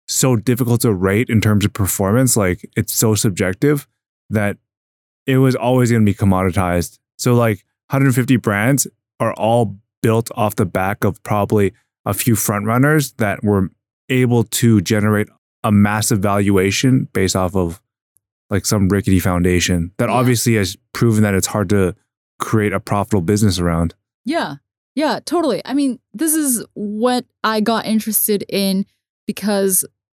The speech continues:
Speaker 2: on the podcast episode, which, by the way, is hosted by Avery Trufelman,
Speaker 1: Oh, nice.
Speaker 2: who was formerly at ninety-nine P I, and we have done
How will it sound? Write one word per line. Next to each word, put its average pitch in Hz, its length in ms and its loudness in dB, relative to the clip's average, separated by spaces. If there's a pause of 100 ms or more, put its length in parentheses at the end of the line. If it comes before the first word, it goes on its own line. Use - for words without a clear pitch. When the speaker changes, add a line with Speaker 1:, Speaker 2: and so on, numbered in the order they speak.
(220)
Speaker 2:
on 214 160 0
the 208 80 0
podcast 196 480 -4
episode, 180 420 -4
which, 247 220 -2
by 202 140 0
the 190 60 -2
way, 180 120 0
is 165 140 -4
hosted 175 260 -2
by 160 100 -6
Avery 165 300 -6
Trufelman, 185 640 -6
Speaker 1:
Oh, 139 140 2
nice. 117 280 2
Speaker 2:
who 175 280 0 (520)
was 190 340 -2
formerly 208 500 -2
at 170 100 -4
ninety-nine 170 460 -4
P 170 200 -8
I, 170 140 -4
and 151 180 -4
we 156 180 -6
have 156 260 -10
done 156 420 -8